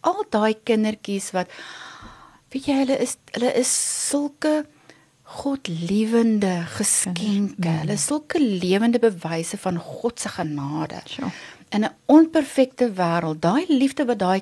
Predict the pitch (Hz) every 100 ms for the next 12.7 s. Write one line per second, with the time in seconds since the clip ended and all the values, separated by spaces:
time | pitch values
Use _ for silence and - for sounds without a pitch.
0 | - 220 208 - 202 190 180 - 175 165
1 | - - - - - - - - - -
2 | - 202 285 392 - - 302 311 311 311
3 | 302 - 247 240 233 - - - 202 208
4 | 208 185 - 151 151 - - - - 190
5 | _ 185 233 302 - 302 294 285 277 254
6 | 226 226 240 240 - 240 285 339 330 285
7 | 226 - _ _ _ - 226 226 214 208
8 | - 214 202 170 160 160 - - - -
9 | _ _ - - - 233 - 359 330 302
10 | 254 254 294 330 370 208 - 147 160 175
11 | 196 - 226 220 208 202 208 190 156 151
12 | 147 - 160 143 139 -